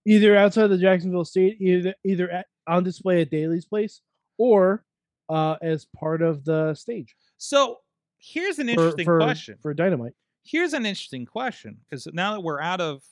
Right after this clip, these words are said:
Speaker 2: the covid era and we talk about the homecoming and the, and the
Speaker 1: Uh, in, we're, we're not out of the covid
Speaker 2: We're, we're,
Speaker 1: era.
Speaker 2: uh, well, uh, we're out of the closed down covid wrestling era.
Speaker 1: For now, yes.
Speaker 2: We, that's just, let's, let's, let's put a pin in that part.
Speaker 1: Yeah.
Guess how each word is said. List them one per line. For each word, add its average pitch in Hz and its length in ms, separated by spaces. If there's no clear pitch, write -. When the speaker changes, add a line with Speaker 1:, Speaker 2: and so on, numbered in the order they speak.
Speaker 2:
the 147 80
covid 127 320
era 120 220
and 143 100
we 123 80
talk 156 200
about 143 200
the - 80
homecoming 127 580
and 120 100
the, 110 140
and 117 180
the 123 80
Speaker 1:
Uh, 190 60
in, 185 280
we're, 151 220
we're 127 200
not 139 220
out 113 220
of 104 160
the 117 100
covid 117 160
Speaker 2:
We're, 170 160
we're, 185 200
Speaker 1:
era. 175 120
Speaker 2:
uh, - 20
well, 185 360
uh, 208 80
we're 196 200
out 226 180
of 190 220
the 165 340
closed 165 560
down 147 720
covid 131 580
wrestling 123 540
era. 107 280
Speaker 1:
For 143 140
now, 110 260
yes. 110 400
Speaker 2:
We, 135 220
that's 127 260
just, - 320
let's, 170 360
let's, 185 300
let's 156 140
put 151 160
a 143 60
pin 135 160
in 131 100
that 113 180
part. - 160
Speaker 1:
Yeah. 156 240